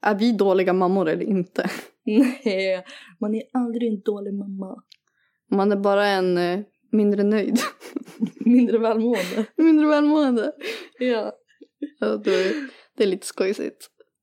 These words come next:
Speaker 2: Ja. Eh, nej, men det där var ju ett litet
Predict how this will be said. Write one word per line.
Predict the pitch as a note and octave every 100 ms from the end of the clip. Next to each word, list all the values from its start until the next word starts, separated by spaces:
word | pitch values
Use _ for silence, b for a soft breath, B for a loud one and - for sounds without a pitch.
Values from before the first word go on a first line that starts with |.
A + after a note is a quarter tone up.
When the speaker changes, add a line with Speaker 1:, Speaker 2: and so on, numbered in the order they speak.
| _
Speaker 2:
Ja. | G3+ G3 - _ B B B B B _ - _ -
Eh, | A3 G#3+ G3+ F#3+ F#3+
nej, | - B3+ A#3+
men | A#3
det | G#3+
där | C4 A#3
var | F#3+ F#3+
ju | F#3 F3+ F3+ E3+
ett | F3+ - _ -
litet | F#3 -